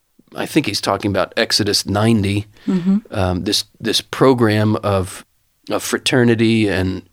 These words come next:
Speaker 1: and sacrifice that a lot of men are taking up. I'm very grateful that they phrased it that way, listening to music that lifts your soul to God. They didn't simply say listening only to hymns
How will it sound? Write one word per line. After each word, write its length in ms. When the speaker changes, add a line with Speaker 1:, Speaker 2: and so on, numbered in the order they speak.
Speaker 1:
and 400
sacrifice 720
that 120
a 60
lot 220
of 80
men 240
are 80
taking 420
up. 220
I'm 240
very 360
grateful 880
that 360
they 220
phrased 500
it 120
that 180
way, 380
listening 540
to 120
music 640
that 160
lifts 320
your 80
soul 320
to 100
God. 440
They 120
didn't 260
simply 360
say 240
listening 480
only 400
to 380
hymns 640